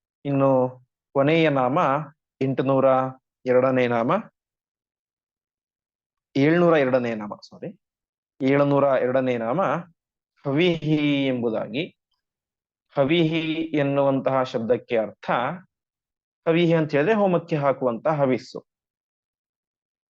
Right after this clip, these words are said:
ಪರಮಾತ್ಮನಿಗೆ ಯಾಕೆ ಹವಿಹಿ ಎಂಬುದಾಗಿ ಹೆಸರು ಅಂತ ಹೇಳಿದ್ರೆ, ಆ ಹೋಮಕ್ಕೆ ಹಾಕುವಂತಹ ತುಪ್ಪ, ಸಮಿತ್ತು, ಚರು ಮುಂತಾದಂತಹ ಹವಿರ್ದ್ರವ್ಯಗಳಲ್ಲಿ,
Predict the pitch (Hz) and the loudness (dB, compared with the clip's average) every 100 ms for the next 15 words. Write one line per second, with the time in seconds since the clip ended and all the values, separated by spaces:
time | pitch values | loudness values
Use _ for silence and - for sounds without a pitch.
0 | _ _ _ _ _ - 143 135 156 165 | _ _ _ _ _ -8 -2 2 2 0
1 | - 156 147 143 135 139 127 131 131 123 | -2 0 4 4 2 -2 -2 -2 0 -2
2 | 123 117 117 110 117 - 117 110 - 104 | -2 -2 -2 -4 -8 -8 -6 -8 -6 -4
3 | 160 131 175 202 _ _ _ _ _ _ | -2 -2 -4 -10 _ _ _ _ _ _
4 | _ - 139 131 135 143 139 147 131 127 | _ -2 -2 0 0 -2 -4 -8 -2 -2
5 | 123 123 123 117 127 143 139 127 - - | -2 -2 -2 -4 -2 -4 -4 -8 -6 0
6 | 131 135 131 123 123 - 139 151 147 - | 0 0 -2 -4 -6 -6 -2 -2 -4 -12
7 | _ _ _ _ - 131 139 135 127 123 | _ _ _ _ 0 2 2 0 -2 0
8 | 127 120 113 127 143 160 156 127 135 120 | 0 0 -4 -4 -2 -4 -4 -2 -2 2
9 | 127 123 135 120 113 110 104 | 0 2 0 0 -4 -6 -10